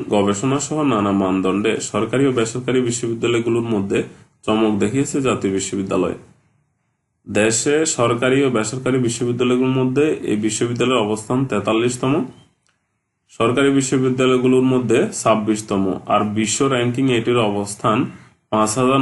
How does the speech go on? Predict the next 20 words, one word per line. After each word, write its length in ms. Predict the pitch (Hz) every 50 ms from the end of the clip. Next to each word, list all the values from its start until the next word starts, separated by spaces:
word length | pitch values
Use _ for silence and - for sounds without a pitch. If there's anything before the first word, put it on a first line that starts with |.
| 120
নয়শো 260 | 110 104 101 95 - 123 120 120
পঁচিশ। 360 | 104 101 98 - - 101 - - - - -
এই 80 | 113 117 117
তালিকায় 360 | 123 120 123 123 123 131 131 127
জাতীয় 300 | - 107 101 104 113 101 98
বিশ্ববিদ্যালয়ের 580 | 101 98 - 117 117 117 113 120 120 120 123 120 123
পরে 200 | - 104 101 101 98 98
অবস্থান 360 | 95 95 95 - - 123 120 127 135 131 -
করছে 360 | 120 107 104 104 - - - - - - - - - _ _ _ _ _ _ _ _ _ _ _ _ -
দেশের 400 | 101 101 98 98 - - 123 123 123 -
অনেক 280 | - 110 110 123 147 143 135 - -
প্রথম 260 | 110 104 98 120 120 120
সারির 320 | 120 - 120 113 113 131 131 -
পাবলিক 300 | - 104 98 101 101 101 98 98
বিশ্ববিদ্যালয়। 640 | 98 98 - 98 98 95 95 90 90 92 87 - - - - - - _ _ _ _ _ _
এই 160 | - 110 131 139 131
তালিকায় 520 | 135 131 123 127 127 127 127 131 135 139 131 113 101
দেশের 300 | 104 101 - 117 123 123 -
একশো 260 | - 101 95 - - 123 120 123
তিয়াত্তরটি 540 | - 113 117 123 120 - 143 139 127 -